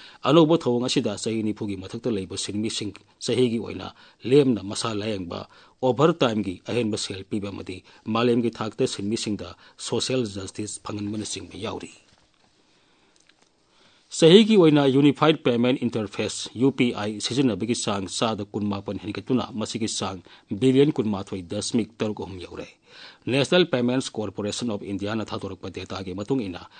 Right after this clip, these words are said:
ꯇ꯭ꯔꯥꯟꯖꯦꯛꯁꯟ ꯇꯧꯕꯒꯤ ꯆꯥꯡ ꯑꯁꯤꯁꯨ ꯆꯍꯤꯒꯤ ꯑꯣꯏꯅ ꯆꯥꯗ ꯀꯨꯟ ꯍꯦꯟꯒꯠꯇꯨꯅ ꯂꯨꯄꯥ ꯀꯣꯇꯤ ꯂꯥꯈ ꯀꯨꯟꯅꯤꯄꯥꯜ ꯂꯣꯝ ꯌꯧꯔꯦ꯫ ꯊꯥ ꯊꯥꯒꯤ ꯑꯣꯏꯅ ꯌꯦꯡꯕꯗꯁꯨ ꯃꯁꯤ ꯁꯤꯡꯊꯥꯅꯤꯡꯉꯥꯏ ꯑꯣꯏꯕ ꯆꯥꯡꯗ ꯍꯦꯟꯒꯠꯂꯦ꯫ ꯃꯃꯥꯡ ꯊꯥꯗ ꯅꯣꯡꯃꯒꯤ ꯑꯣꯏꯅ ꯇ꯭ꯔꯥꯟꯖꯦꯛꯁꯟ ꯇꯧꯕꯒꯤ ꯆꯥꯡ ꯑꯁꯤ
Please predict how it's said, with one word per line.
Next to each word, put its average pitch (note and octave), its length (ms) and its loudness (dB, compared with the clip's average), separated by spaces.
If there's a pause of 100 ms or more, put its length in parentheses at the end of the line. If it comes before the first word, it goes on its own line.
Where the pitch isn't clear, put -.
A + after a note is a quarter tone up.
(160)
ꯇ꯭ꯔꯥꯟꯖꯦꯛꯁꯟ B2 600 0
ꯇꯧꯕꯒꯤ A2 360 -4
ꯆꯥꯡ F#2 300 -8 (100)
ꯑꯁꯤꯁꯨ G#2+ 400 -6 (280)
ꯆꯍꯤꯒꯤ C3+ 440 4
ꯑꯣꯏꯅ G2 240 -8
ꯆꯥꯗ G#2+ 360 -4
ꯀꯨꯟ G2+ 280 -8
ꯍꯦꯟꯒꯠꯇꯨꯅ G2 440 -6 (300)
ꯂꯨꯄꯥ A2+ 280 -2
ꯀꯣꯇꯤ G2+ 320 -6
ꯂꯥꯈ F#2 320 -8
ꯀꯨꯟꯅꯤꯄꯥꯜ G2+ 400 -6
ꯂꯣꯝ F#2 180 -8
ꯌꯧꯔꯦ꯫ - 300 -14 (760)
ꯊꯥ C#3 220 4
ꯊꯥꯒꯤ C#3 260 2
ꯑꯣꯏꯅ C3 200 4
ꯌꯦꯡꯕꯗꯁꯨ A#2 520 0
ꯃꯁꯤ A2 280 -4
ꯁꯤꯡꯊꯥꯅꯤꯡꯉꯥꯏ G#2 600 -6
ꯑꯣꯏꯕ F#2+ 240 -10
ꯆꯥꯡꯗ F#2 360 -10
ꯍꯦꯟꯒꯠꯂꯦ꯫ F2 400 -12 (500)
ꯃꯃꯥꯡ D#3 320 6
ꯊꯥꯗ B2+ 340 2
ꯅꯣꯡꯃꯒꯤ A#2 380 0
ꯑꯣꯏꯅ G#2+ 260 -2
ꯇ꯭ꯔꯥꯟꯖꯦꯛꯁꯟ G2+ 540 -6
ꯇꯧꯕꯒꯤ G2+ 300 -4
ꯆꯥꯡ F#2 320 -8
ꯑꯁꯤ G#2 200 -6